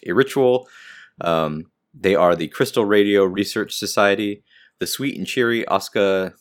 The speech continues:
uh, Tsuchi-, uh, Tsushimiya brought this group together with her friends from school.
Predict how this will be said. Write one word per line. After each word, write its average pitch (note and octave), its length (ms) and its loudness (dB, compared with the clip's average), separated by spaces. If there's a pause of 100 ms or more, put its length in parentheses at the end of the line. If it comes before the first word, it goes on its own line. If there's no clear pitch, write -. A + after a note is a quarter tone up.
(140)
uh, D#2+ 440 -2 (220)
Tsuchi-, - 540 -8
uh, D#2+ 220 -2 (200)
Tsushimiya G#2+ 760 0 (840)
brought G2+ 320 4
this G2+ 160 -4
group G#2+ 280 -4
together G#2+ 360 4
with G2 160 2
her F2 100 -2
friends F#2+ 300 0
from - 140 -8
school. A#2+ 500 2